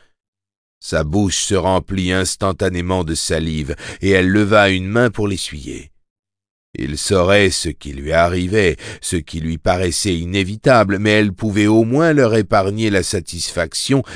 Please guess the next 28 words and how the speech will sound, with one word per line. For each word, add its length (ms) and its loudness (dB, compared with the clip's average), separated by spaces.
de 140 2
voir 320 4
la 100 4
preuve 320 -2
physique 680 -8
de 120 -6
sa 240 -6
faim 340 0
lui 160 0
faire 300 0
briller 420 0
les 160 0
lèvres 440 2
et 60 -6
le 120 -6
menton. 560 -4
Oté 460 2
aboya, 680 6
mais 180 -2
demeura 540 2
assis 500 0
à 80 2
côté 460 -4
du 140 -8
pied 240 -8
gauche 420 -2
du 100 -12
pistolero. 800 -10